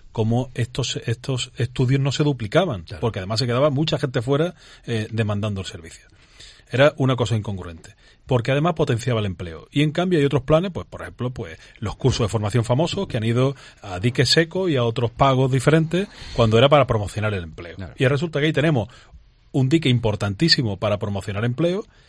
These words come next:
Speaker 1: y no se estaba potenciando. Y ya no voy a entrar en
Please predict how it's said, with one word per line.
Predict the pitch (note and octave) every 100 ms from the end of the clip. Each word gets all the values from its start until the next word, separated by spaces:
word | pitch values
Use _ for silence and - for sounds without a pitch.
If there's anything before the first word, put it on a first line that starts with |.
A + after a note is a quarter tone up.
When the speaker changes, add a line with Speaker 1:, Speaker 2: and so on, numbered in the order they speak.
| - -
Speaker 1:
y | A#2
no | A2+
se | A#2
estaba | G2
potenciando. | F#2 F2+ E2+ - F2+ F2 _ _
Y | - G2+
ya | G2+
no |
voy | A#2+
a | C#3+
entrar | C3 C#3
en | D3 E3